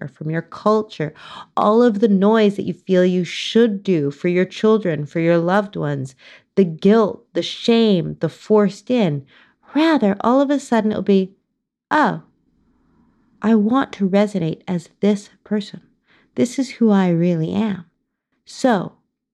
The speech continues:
what decision, what choice feels like me?" Decisions coming out of alignment change everything. Now, you might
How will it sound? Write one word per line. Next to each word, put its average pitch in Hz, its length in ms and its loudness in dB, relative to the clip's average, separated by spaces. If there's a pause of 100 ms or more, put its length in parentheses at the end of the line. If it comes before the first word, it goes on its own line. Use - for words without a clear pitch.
(540)
what 233 260 -2
decision, 165 800 -4 (180)
what 277 240 -4
choice 175 720 -6 (400)
feels 170 460 0
like 156 340 -8
me?" 147 480 -6 (1400)
Decisions 240 560 2
coming 190 320 2
out 175 100 2
of 156 80 -2
alignment 165 640 2 (240)
change 175 460 0
everything. - 580 -10 (1500)
Now, - 200 -6 (460)
you 170 160 0
might 214 400 0